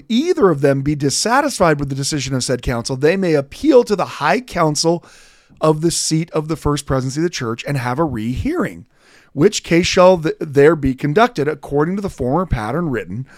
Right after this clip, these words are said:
uh, as though no decision had been made." So in the early church court system, what's set up in this eighteen thirty-four, uh, minutes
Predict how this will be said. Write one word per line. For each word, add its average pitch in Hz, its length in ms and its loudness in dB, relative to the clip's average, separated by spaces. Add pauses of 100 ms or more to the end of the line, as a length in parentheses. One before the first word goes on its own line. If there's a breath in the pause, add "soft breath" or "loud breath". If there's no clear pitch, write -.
(300 soft breath)
uh, 147 240 2 (100)
as 147 300 0
though 147 220 8
no 139 420 6
decision 151 640 -2
had 120 180 -4
been 117 220 -8
made." 160 440 -6 (520 soft breath)
So 208 320 8
in 190 100 4
the 190 180 0
early 311 280 4
church 190 340 2
court 254 260 0
system, 156 300 -2
what's 165 220 -2
set 147 260 2
up 196 260 0 (120)
in 143 140 -2
this 151 260 -4
eighteen 151 420 -2
thirty-four, 143 800 -4
uh, 120 160 -10
minutes 165 460 -10